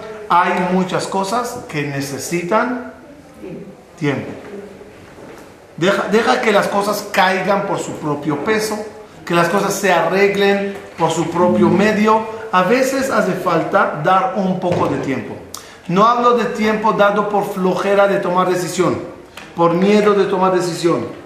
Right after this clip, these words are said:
por falta de mente o falta de espacio para pensar. No, no. Porque a veces cosas se tranquilizan solas. A veces las aguas vuelven a su normalidad solito. A veces el río cobra su causa de va-, de, de solito.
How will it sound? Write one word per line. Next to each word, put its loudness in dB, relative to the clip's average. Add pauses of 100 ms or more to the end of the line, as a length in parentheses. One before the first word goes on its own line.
(840)
por 4
falta 2
de 2
mente 2
o 4
falta 2
de 0
espacio 0
para 0
pensar. -2
No, 2
no. -4 (1300)
Porque 2
a 6
veces -2 (140)
cosas 0
se -4
tranquilizan -4
solas. -8 (540)
A -2
veces -2
las 0
aguas 2
vuelven -2
a -2
su -4
normalidad -2
solito. -8 (600)
A 4
veces 0
el 2
río 0
cobra 2
su -4
causa 2
de 0
va-, 0
de, 0
de -2
solito. 2